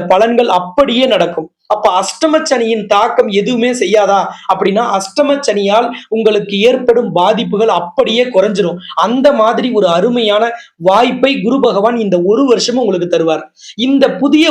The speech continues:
வருஷத்துக்கு பேர் குரோதி வருடம். போன வருஷத்துக்கு பேரு சோபகிருது வருடம். தமிழ் வருஷத்துல அறுபது வருஷம் உண்டு. அதுல இந்த வருடத்தோட பெயர் குரோதி வருடம்.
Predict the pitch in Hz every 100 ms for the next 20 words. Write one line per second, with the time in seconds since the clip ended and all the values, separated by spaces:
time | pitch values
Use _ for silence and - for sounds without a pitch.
0 | 233 214 - - 214 202 208 233 - 208
1 | 240 240 180 165 165 151 _ _ _ _
2 | - _ 233 285 294 247 233 277 269 196
3 | 196 240 - 220 240 254 226 202 180 165
4 | 156 - - 214 262 320 277 202 196 220
5 | 185 208 311 - - 208 285 302 269 214
6 | 202 262 208 190 240 170 185 233 262 302
7 | - - 214 262 254 214 262 269 233 202
8 | 185 196 226 226 185 226 233 202 175 202